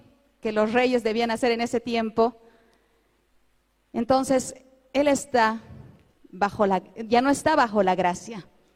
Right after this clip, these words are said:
Él está disponible y el enemigo lo ve. Amén.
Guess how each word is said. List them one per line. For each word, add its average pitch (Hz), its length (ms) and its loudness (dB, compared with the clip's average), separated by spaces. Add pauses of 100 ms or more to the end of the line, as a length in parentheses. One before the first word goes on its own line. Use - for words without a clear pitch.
(1000)
Él 247 140 0
está 254 400 0
disponible 226 1040 -2 (680)
y 220 120 0
el 220 80 0
enemigo 220 440 2
lo 180 140 6
ve. 175 240 -2 (580)
Amén. 254 480 -4